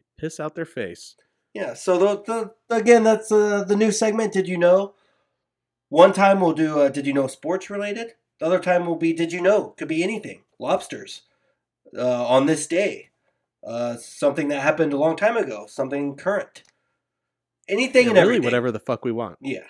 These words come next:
Speaker 2: Yep.
Speaker 1: All right, Kyle, are you ready for the first Mind of a Kyle of the new year?
Speaker 2: Mind of a Kyle.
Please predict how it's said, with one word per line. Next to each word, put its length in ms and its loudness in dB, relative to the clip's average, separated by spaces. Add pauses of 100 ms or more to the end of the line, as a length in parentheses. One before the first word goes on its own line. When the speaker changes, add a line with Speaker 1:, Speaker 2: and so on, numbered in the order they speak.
(680)
Speaker 2:
Yep. 240 -10 (720)
Speaker 1:
All 80 -2
right, 100 -4
Kyle, 360 0
are 100 -2
you 100 -4
ready 300 -2
for 500 -6 (600)
the 60 -12
first 300 -4
Mind 240 -2
of 80 -8
a 60 -6
Kyle 300 -2
of 120 -4
the 60 -8
new 140 -2
year? 320 -6 (560)
Speaker 2:
Mind 180 0
of 80 -12
a 40 -16
Kyle. 920 0